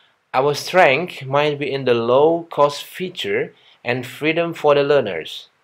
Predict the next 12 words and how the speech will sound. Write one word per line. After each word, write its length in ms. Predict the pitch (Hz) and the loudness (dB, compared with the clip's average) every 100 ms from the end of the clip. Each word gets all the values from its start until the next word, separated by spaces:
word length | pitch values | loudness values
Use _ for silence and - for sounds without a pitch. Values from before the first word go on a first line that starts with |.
| _ _ - | _ _ -4
You 120 | 160 | -2
know, 340 | 123 98 185 - _ _ _ - | 0 -2 -6 -12 _ _ _ -12
we 140 | 101 | -6
make 320 | 107 175 175 | 0 0 2
our 180 | 156 165 | 2 2
customers 600 | 160 170 - 135 139 135 | 2 -2 -2 -2 -2 -2
free 560 | - - 175 156 92 - _ _ _ | -10 -4 -4 -2 -6 -14 _ _ _
to 80 | 113 | -12
set 260 | - 113 95 | -2 -2 -2
their 160 | 92 - | -6 -2
own 240 | 113 135 | 0 0
time, 480 | 135 143 151 190 | 0 0 2 0